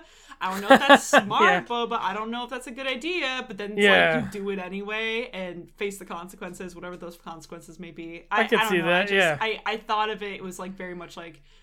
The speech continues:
Speaker 1: Dragon, Dragon Age Inquisition, where it's like,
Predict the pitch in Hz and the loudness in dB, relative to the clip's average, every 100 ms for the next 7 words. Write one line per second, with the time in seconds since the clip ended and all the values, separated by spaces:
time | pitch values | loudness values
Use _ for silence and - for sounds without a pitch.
0 | _ 208 190 190 - 180 - 214 208 190 | _ -10 -8 -12 -16 -20 -12 -8 -8 -8
1 | 175 175 196 180 180 170 170 170 185 175 | -12 -16 -16 -16 -14 -14 -16 -14 -14 -14
2 | - | -18